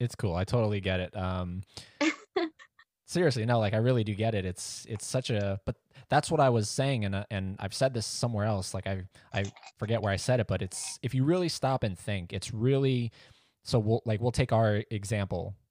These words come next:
Speaker 1: for example. We'll take the fact that I was doing something in Florida, you were doing something in Chicago, right? We had this mutual friendship that was years prior. It's a beautiful
Speaker 2: Mm-hmm.
Speaker 1: thing, the fact that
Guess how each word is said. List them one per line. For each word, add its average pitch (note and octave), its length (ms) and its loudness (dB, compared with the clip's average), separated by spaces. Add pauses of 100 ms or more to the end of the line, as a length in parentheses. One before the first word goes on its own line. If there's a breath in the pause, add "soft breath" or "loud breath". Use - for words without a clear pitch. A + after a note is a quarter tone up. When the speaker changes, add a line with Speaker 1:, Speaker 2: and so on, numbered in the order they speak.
(120)
Speaker 1:
for A2+ 160 4
example. E2+ 460 -6
We'll G2 140 -2
take A2 260 0
the - 80 -2
fact G#2 280 0
that F#2 340 -4 (500 soft breath)
I G#2+ 120 2
was A#2 160 4
doing A#2 180 2
something A2+ 280 -2
in A#2 80 -4
Florida, G2+ 340 -2
you F#2+ 160 -2
were G#2 100 0
doing G2+ 200 -2
something F#2+ 280 -6
in F2 60 -4
Chicago, D#2+ 520 -8
right? F2 260 -6
We G2 140 -6
had A2 260 0
this G#2+ 180 -4
mutual G2+ 400 -6
friendship F#2+ 480 -6
that E2+ 180 -2
was F2+ 300 -6
years G2 320 -4
prior. E2+ 400 -6 (540 loud breath)
It's A#2+ 120 -2
a A2+ 60 2
beautiful C3+ 420 2
Speaker 2:
Mm-hmm. - 20 0
Speaker 1:
thing, C3+ 380 0
the G#2 80 -2
fact G2 380 0
that F#2+ 300 -2